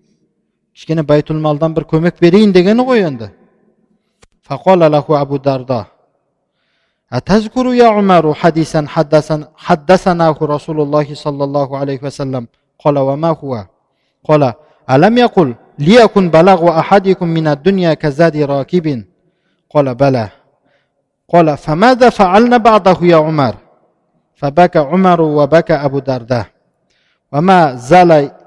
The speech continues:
ятаджавабани бил букаи хатта тала алейхима с-, алейхима субху. Сонда Абу Дарда Хазірет Омарға қарап тұрып, «Ана бізге Пайғамбарымыз саллаллаху алейхи ва салламның айтқан бір хадисін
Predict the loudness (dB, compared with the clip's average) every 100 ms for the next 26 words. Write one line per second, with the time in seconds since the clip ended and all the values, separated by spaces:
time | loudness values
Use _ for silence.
0 | -4 -4 0 0 2 4 4 2 2 2
1 | -2 -6 -4 -4 -4 0 2 2 0 -2
2 | -6 -4 -6 0 0 2 0 0 0 -2
3 | -10 -12 -20 -20 _ -4 0 0 0 -4
4 | -4 -4 -4 -2 -4 -8 -16 _ _ _
5 | _ _ _ _ _ _ _ _ _ _
6 | _ _ _ _ _ _ _ -8 -4 -4
7 | -4 -4 -2 -2 -4 -6 -10 _ -10 -8
8 | -8 -8 -10 -10 -8 -4 -4 -6 -12 -14
9 | _ _ _ _ _ _ _ -10 -8 -8
10 | -10 -16 -20 -18 -10 -6 -6 -4 -4 -4
11 | -8 -8 -6 -6 -4 -6 -6 -8 -8 -8
12 | -10 -8 -8 -8 -10 -10 -10 -10 -10 -8
13 | -8 -8 -10 -12 -14